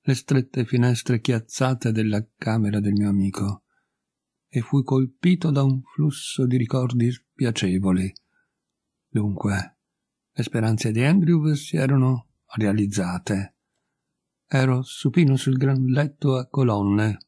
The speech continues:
che svettavano verso l'alto in una prospettiva vertiginosa, sui vasti scaffali da cui la stanza era circondata. Ospitavano i familiari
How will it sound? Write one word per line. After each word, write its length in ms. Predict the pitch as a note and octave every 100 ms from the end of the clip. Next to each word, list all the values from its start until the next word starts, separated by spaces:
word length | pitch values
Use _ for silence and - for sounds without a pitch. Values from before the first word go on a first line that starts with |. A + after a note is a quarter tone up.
| _
che 140 | -
svettavano 500 | A2 G#2+ G#2+ G#2 G#2+
verso 280 | G2+ G2 -
l'alto 360 | G2 A2 A2+ A2
in 80 | G2+
una 180 | G#2+
prospettiva 680 | G2+ G#2 - G#2 - A2 G#2
vertiginosa, 1000 | G#2 G2+ - - G2+ G2+ G2 G2+ G2 G2+ G2 - _ _ _ _ _ _ _ _ _
sui 140 | - A2+
vasti 320 | A2 - A2+
scaffali 680 | - A2+ G2 - G#2+ A#2
da 140 | A2 G2
cui 440 | - G#2+ G2+ F#2+ -
la 140 | G#2+
stanza 480 | - - G#2+ A2 G#2+
era 120 | G2+
circondata. 960 | - A2 G#2 G2+ G2+ F#2 F2+ - F#2+ - _ _ _ _ _ _
Ospitavano 640 | - C3 C#3+ D3 C#3 C3+ C3
i 60 |
familiari 760 | A#2+ C3 C3 A#2+ G#2+ G#2 A2